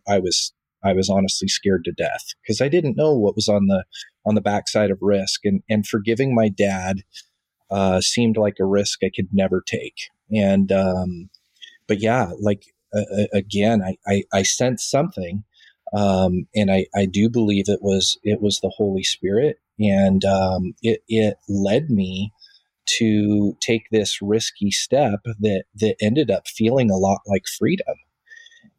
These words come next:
And, um, the way that this story, I mean, this, this opened up a, a complete story, but the way that this ties into the, uh, incarnation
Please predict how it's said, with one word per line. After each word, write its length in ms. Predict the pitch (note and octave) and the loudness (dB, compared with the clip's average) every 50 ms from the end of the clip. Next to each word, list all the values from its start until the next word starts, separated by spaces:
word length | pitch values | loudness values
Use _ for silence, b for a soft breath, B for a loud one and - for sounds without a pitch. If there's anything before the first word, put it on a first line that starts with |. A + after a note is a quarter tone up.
| _ - | _ -6
And, 480 | G#2+ G#2 G2+ G2 G2 G2 G2 F#2 F2+ F#2+ | -2 0 2 2 2 2 2 0 0 0
um, 440 | G2 F#2+ F#2 F#2 F2+ F2 F2 E2+ - - | 0 0 0 0 0 -2 -4 -6 -6 -2
the 140 | G#2 A#2 A2+ | 0 0 2
way 300 | G#2+ A#2 B2+ D3 F3 F#3+ | 2 2 2 2 2 2
that 220 | E3 C3+ G#2+ - | 0 -2 -2 0
this 400 | A#2 A#2+ A#2+ - - - - - - _ _ _ _ _ _ _ | 0 2 2 0 -2 -4 -6 -8 -10 _ _ _ _ _ _ _
story, 640 | - - - - - B2 A#2 A2+ A2 A2+ A2 G2+ - - | -8 -6 -6 -4 -2 0 2 2 4 2 2 0 -2 -2
I 60 | A2 A2 | 0 2
mean, 320 | A2+ A2 A2 G#2 G2 - - - | 2 4 2 2 0 -2 -6 -4
this, 340 | G#2 A#2+ C3+ - - - - G#2 | 0 0 0 0 -2 -6 -4 -2
this 260 | A#2 B2+ B2+ - - - | 0 0 0 0 -2 -2
opened 320 | A2+ G#2 - - G#2 G2 | -2 -2 0 -2 -2 0
up 200 | G2+ F#2+ F#2+ - G#2+ - - | 0 0 0 -2 -8 -8 -4
a, 140 | G#2 G#2 F#2 - - | -2 -2 -2 0 -2
a 100 | G#2 G#2 | -4 -2
complete 500 | - A#2 G2+ F#2+ - - A#2 A2+ G#2 - | 0 0 -2 -2 -2 -2 -2 -2 -2 -2
story, 360 | - - A2+ A2 A2 A2 G2+ | -4 0 2 2 2 2 0
but 180 | F#2+ F#2+ - | -2 -4 -4
the 80 | - A2+ | -2 0
way 220 | G2 G#2 B2 D3 | 2 2 2 2
that 180 | D#3 D#3+ - - | 2 0 0 0
this 180 | A2 G#2+ - - | -2 -2 -2 -4
ties 360 | - - A2 G#2+ G#2+ G#2 G2+ | -4 0 0 2 2 2 2
into 360 | G#2+ G2+ G#2 G2 - - G2+ | 2 0 0 0 -2 -4 -4
the, 380 | G2 G2+ G2 G2 F#2+ F#2+ - - - - | -2 0 0 0 0 -2 -4 -6 -8 -4
uh, 240 | G#2+ G2 F#2+ F#2 - - | -2 0 0 0 -2 0
incarnation 840 | - A#2 A#2+ A2+ - A#2 G#2+ G2 F#2 G2 G2+ - - - - - | 0 0 0 0 0 0 0 0 0 -2 -2 -2 -4 -6 -10 -14